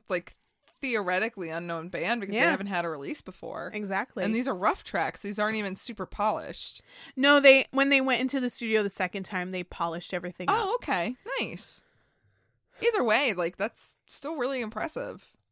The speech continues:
Speaker 2: On the cover was the very first appearance of the Motorhead War Pig, also sometimes referenced as Snaggletooth.
Speaker 1: Oh.
Speaker 2: Much like Iron Maiden's Eddie or Megadeth's Vic Rattlehead,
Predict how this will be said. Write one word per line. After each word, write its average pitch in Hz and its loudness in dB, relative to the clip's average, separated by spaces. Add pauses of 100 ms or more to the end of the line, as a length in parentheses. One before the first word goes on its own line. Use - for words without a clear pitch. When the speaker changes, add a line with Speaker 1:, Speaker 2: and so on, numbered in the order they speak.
(120)
Speaker 2:
On 302 0
the 403 -2
cover 226 4
was 226 0
the 220 0
very 262 4
first - -4
appearance 202 -4
of 208 -4
the 202 -8
Motorhead 208 -2
War 185 -4
Pig, 170 -10 (120)
also 427 2
sometimes 285 0
referenced 220 0
as 202 -2
Snaggletooth. 180 -6 (880)
Speaker 1:
Oh. 180 -6
Speaker 2:
Much 339 0
like 381 0
Iron 247 0
Maiden's 220 -2
Eddie 196 0
or 196 0
Megadeth's 202 -2
Vic 185 -6
Rattlehead, 180 -2